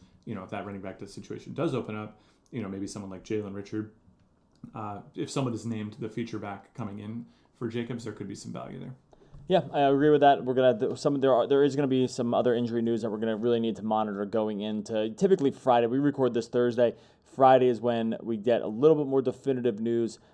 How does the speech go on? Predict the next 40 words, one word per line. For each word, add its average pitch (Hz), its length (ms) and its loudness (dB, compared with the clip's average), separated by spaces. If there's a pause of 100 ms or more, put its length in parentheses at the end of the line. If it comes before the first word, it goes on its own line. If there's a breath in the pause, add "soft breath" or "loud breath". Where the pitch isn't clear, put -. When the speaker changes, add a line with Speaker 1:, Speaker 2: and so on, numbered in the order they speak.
(120)
Speaker 2:
on 113 160 -2
some 113 120 -8
of 113 60 -4
the 101 60 -4
injury 113 280 -4
stuff, 113 300 2
but 113 80 -6
there's 127 140 4
really 127 200 4
never 117 240 2
enough 107 240 0
injury 107 260 -6
stuff 98 180 -8
to 107 80 -8
wait 104 200 -2
around 101 520 -2
for 110 120 -6
a 98 140 -4
whole 110 300 2
other 101 140 0
twenty-four 98 380 -6
hours 92 200 0
to 98 80 -12
record 98 280 -6
the 92 60 -8
podcast. 95 340 -8
That's 95 140 -12
why 98 160 -4
we 98 180 -6
try 104 160 -12
to 98 80 -6
get 92 140 -8
this 87 140 -14
out 87 100 -6
on 87 100 -12
Thursday, 120 360 0
and 104 100 -2
we 107 60 -4
just 98 180 -10
adjust 101 440 -2